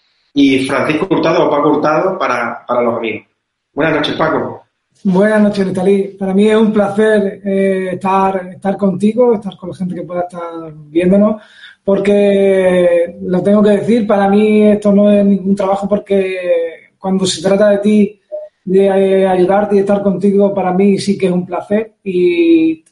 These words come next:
Speaker 2: coincidimos en muchas visiones, ¿vale? Y yo creo que coincidiremos en un futuro en muchas más y nos ayudaremos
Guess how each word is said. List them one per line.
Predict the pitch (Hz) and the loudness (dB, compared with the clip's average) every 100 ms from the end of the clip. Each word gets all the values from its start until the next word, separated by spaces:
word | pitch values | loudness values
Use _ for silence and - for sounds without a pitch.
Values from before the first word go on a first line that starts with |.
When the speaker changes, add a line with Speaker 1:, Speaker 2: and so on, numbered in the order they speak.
| - | -4
Speaker 2:
coincidimos | 220 202 196 233 262 | 0 2 4 4 4
en | 240 | 4
muchas | 233 240 233 208 | 4 2 2 2
visiones, | 202 240 254 277 285 _ _ _ _ | 2 2 0 -2 -10 _ _ _ _
¿vale? | - 208 220 220 | -2 2 2 2
Y | 202 185 | 2 2
yo | 196 | 2
creo | 202 | 2
que | 202 | 2
coincidiremos | 202 202 190 190 202 | 2 2 2 4 4
en | 208 | 4
un | 208 | 2
futuro | 202 190 220 | 0 0 2
en | 208 | 4
muchas | 196 208 214 196 | 4 4 2 0
más | 202 220 233 - | 0 -2 -4 -8
y | 185 180 | -8 -6
nos | 180 180 | -4 -4
ayudaremos | 175 175 190 202 208 | -2 0 2 4 4